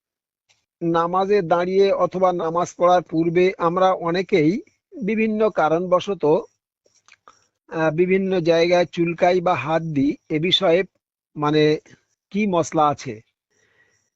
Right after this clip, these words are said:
যেমন বলা হয়েছে যে পর্দাহীন অবস্থায় লিঙ্গ স্পর্শ করলে অজু ভঙ্গ হয়ে যায়,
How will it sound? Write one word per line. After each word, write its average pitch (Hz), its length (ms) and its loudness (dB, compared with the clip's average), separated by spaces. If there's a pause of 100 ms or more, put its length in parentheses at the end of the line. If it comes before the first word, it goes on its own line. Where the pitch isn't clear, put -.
(160)
যেমন 175 500 -2
বলা 170 240 2
হয়েছে 196 400 0
যে 160 140 2
পর্দাহীন 175 640 0
অবস্থায় 220 440 0
লিঙ্গ 196 420 0
স্পর্শ - 500 0
করলে 214 360 0
অজু 175 400 2
ভঙ্গ 165 300 -2
হয়ে 175 280 2
যায়, 160 360 0